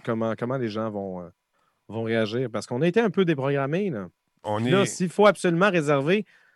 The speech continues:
Speaker 1: sais, aller au cinéma spontanément, c'est le fun.
Speaker 2: Ouais.
Speaker 1: Mais là, s'il faut que tu réserves d'avance, tu sais, si tous les films ne sont pas Star Wars ou ce que tu veux le voir Day One, euh, à minuit, là.
Speaker 2: Mhm.
Speaker 1: Je sais pas. Je sais pas.
Speaker 2: Un bon point ici, euh, de Sam Bernard qui dit, pas, c'est-tu Sam qui dit ça ? Non, c'est Agent Orange. Il dit, euh, écoute,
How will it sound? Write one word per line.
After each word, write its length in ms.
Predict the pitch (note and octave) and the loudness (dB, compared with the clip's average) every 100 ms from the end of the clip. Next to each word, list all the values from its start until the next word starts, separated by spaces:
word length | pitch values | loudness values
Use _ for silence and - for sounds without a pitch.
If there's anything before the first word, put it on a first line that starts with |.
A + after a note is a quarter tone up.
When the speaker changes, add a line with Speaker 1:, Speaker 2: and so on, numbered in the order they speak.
| _ | _
Speaker 1:
sais, 200 | - C4+ | 0 2
aller 220 | F3 F3+ | 4 4
au 80 | G#3+ | 2
cinéma 420 | E3+ F#3+ F3 G3+ | 0 0 0 0
spontanément, 600 | F#3+ D#3+ D3+ D3 D3 E3 | 0 -2 0 0 0 0
c'est 120 | F3 C3 | 0 -4
le 60 | |
fun. 240 | B2 F#3+ G#3+ - _ _ _ _ A#2 | 0 0 0 -8 _ _ _ _ -4
Speaker 2:
Ouais. 120 | B2+ _ - | -4 _ -2
Speaker 1:
Mais 80 | |
là, 100 | G3 | 2
s'il 140 | G#3 E3 | 2 -2
faut 80 | G3+ | -8
que 60 | |
tu 100 | - | -2
réserves 320 | F3 E3+ G3+ | 0 2 2
d'avance, 480 | E3 D#3+ F3 G3+ F#3 | 4 6 4 2 -2
tu 40 | - | -4
sais, 80 | F#3+ | -8
si 160 | - | -8
tous 180 | D3+ A#3 | -6 -2
les 120 | A3+ | 0
films 200 | E3+ G#3 | 2 2
ne 100 | G3+ | 0
sont 180 | D3 D#3 | 0 0
pas 120 | C#3 F3 | 0 -2
Star 300 | D#3 C#3 C3 | 2 2 2
Wars 220 | D#3+ F3 | 2 2
ou 160 | B2+ | -2
ce 80 | A2+ | -6
que 100 | - B2+ | -6 -6
tu 220 | - A2+ | -6 -6
veux 80 | B2 | -4
le 180 | A#2+ | -2
voir 280 | A2 A#2 C3 | -2 0 0
Day 140 | A#2+ A#2 | 0 -2
One, 340 | A2 B2 C3+ | -2 -4 -4
euh, 240 | A#2+ G#2 G#2 | -8 -8 -8
à 40 | |
minuit, 340 | G#2+ A#2 F#3+ | -6 -6 -6
là. 80 | F#3 F3+ | -6 -4
Speaker 2:
Mhm. 300 | G#2+ G#2+ B2 _ _ _ _ - | -2 -2 -4 _ _ _ _ -14
Speaker 1:
Je 60 | G2 | -6
sais 120 | E3 | -4
pas. 140 | F#3 - _ _ _ | -4 -6 _ _ _
Je 80 | A2 | -10
sais 60 | C#3+ | -6
pas. 80 | F3 | -2
Speaker 2:
Un 40 | |
bon 200 | G#2+ D3 | 2 2
point 220 | F3 F#3+ | 2 0
ici, 420 | D#3+ - F#3 F3+ | 2 0 0 2
euh, 140 | C#3 A#2 | 2 0
de 100 | A2 | -2
Sam 240 | G#2+ C3 | 0 0
Bernard 340 | A#2+ A#2+ C#3 C3+ | 2 0 0 -2
qui 120 | A#2 | -2
dit, 320 | G2+ A2 B2+ | -4 -2 -2
pas, 180 | A2+ C#3+ | -2 -6
c'est-tu 240 | B2 B2+ - | -4 -6 -4
Sam 280 | E3+ F3+ | -4 -2
qui 100 | D#3 | -4
dit 60 | C#3+ | -4
ça ? 120 | F3 | -2
Non, 120 | C#3+ | -2
c'est 160 | A#2 A#2 | -2 0
Agent 260 | A2+ B2 B2 | 0 0 0
Orange. 320 | A2 B2 G2 | 0 -2 -2
Il 100 | G#2 | -4
dit, 220 | G2+ A2 | -4 -2
euh, 300 | G#2 G2+ G2+ | -2 -2 -4
écoute, 220 | G2 B2+ | -4 -6